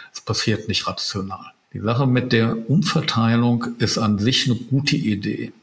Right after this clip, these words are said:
Also wir wissen aus der ökonomischen Literatur, wenn wir, je mehr Länder sich so einer Verantwortungsgemeinschaft anschließen,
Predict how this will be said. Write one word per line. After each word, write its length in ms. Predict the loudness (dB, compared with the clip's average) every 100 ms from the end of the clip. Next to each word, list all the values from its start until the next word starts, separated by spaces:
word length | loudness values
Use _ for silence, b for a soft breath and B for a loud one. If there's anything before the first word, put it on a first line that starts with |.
| -4
Also 160 | 0 0
wir 140 | 0
wissen 240 | -2 0 0
aus 160 | 0
der 100 | -2
ökonomischen 540 | -2 0 2 2 2 0
Literatur, 800 | 0 0 -2 0 2 2 0 -6 B B B B -4
wenn 360 | 0 2 0
wir, 480 | 0 2 2 0 -4 -10 _ _ _ _ -4
je 240 | 0 0
mehr 400 | 2 2 4 4
Länder 420 | 4 4 6 4
sich 120 | 2 2
so 80 |
einer 140 | 2 0
Verantwortungsgemeinschaft 1500 | -2 0 0 0 0 0 -2 0 0 0 0 -2 -2 -6 -2
anschließen, 680 | 0 0 0 -2 -4 -8